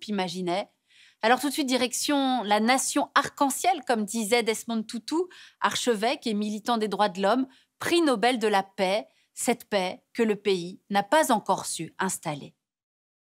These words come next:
L'Afrique du Sud se situe à l'extrémité australe du continent africain. Bordée par l'océan Indien à l'est et l'Atlantique à l'ouest, le pays a pour voisins la Namibie, le Botswana, le Zimbabwe, le Mozambique et l'Eswatini,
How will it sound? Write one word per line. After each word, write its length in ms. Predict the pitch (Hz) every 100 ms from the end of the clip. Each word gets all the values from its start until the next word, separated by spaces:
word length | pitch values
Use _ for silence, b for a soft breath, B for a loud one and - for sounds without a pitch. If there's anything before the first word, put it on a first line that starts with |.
| _ _ _ _ _ _ _ _ -
L'Afrique 340 | 247 254 330
du 140 | 240 226
Sud 200 | 339 339
se 140 | 240
situe 400 | 185 180 - 269
à 80 | 214
l'extrémité 720 | 196 226 - 302 240 190 349
australe 540 | 226 180 - 170 175 190
du 120 | 190
continent 520 | 196 180 - 160 190
africain. 580 | 185 - 185 - 190 190 _ _ _ _
Bordée 320 | 190 196 190 196
par 200 | 185 185
l'océan 460 | 180 - 190 175
Indien 380 | 175 165 185 180
à 40 |
l'est 360 | 185 262 330 -
et 60 | 156
l'Atlantique 540 | 165 160 156 151 147
à 100 | 151
l'ouest, 460 | 170 254 311 - b b b b -
le 140 | 226
pays 300 | 190 254 320
a 80 | 294
pour 180 | 247 226
voisins 400 | 220 214 202 202
la 120 | 170
Namibie, 600 | 170 196 226 220 302 359 -
le 100 | 175
Botswana, 640 | 160 165 - 196 190 240 320
le 100 | 185
Zimbabwe, 720 | 143 240 202 180 156 180 285 b b _
le 140 | 175
Mozambique 640 | 190 311 240 202 175 294 -
et 80 | 170
l'Eswatini, 840 | 240 320 - 285 190 - 151 208